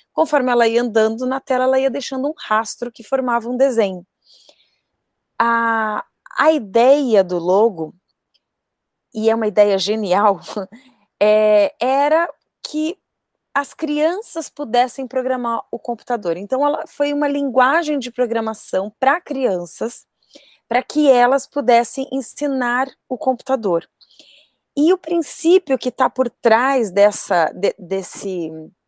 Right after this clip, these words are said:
dessa proposta, desse, desse software, é que naquela época, que já se falava no uso de informática na educação, no uso do computador na,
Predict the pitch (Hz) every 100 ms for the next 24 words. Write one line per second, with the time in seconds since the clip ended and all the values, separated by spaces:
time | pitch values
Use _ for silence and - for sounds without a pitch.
0 | _ _ _ - - 185 185 202 185 -
1 | 185 208 226 - 165 170 - 175 170 156
2 | - _ - 175 - 170 - 185 262 -
3 | - - - _ _ _ _ _ _ _
4 | _ _ - 262 294 311 - _ _ _
5 | _ - 339 330 - 349 359 220 208 240
6 | - 185 - 156 _ - - 226 240 285
7 | 262 - 190 175 240 214 190 180 185 190
8 | 180 180 - 180 170 170 220 - 180 170
9 | 170 - 135 - 214 226 190 202 202 208
10 | - 262 277 233 196 170 180 208 220 175
11 | 156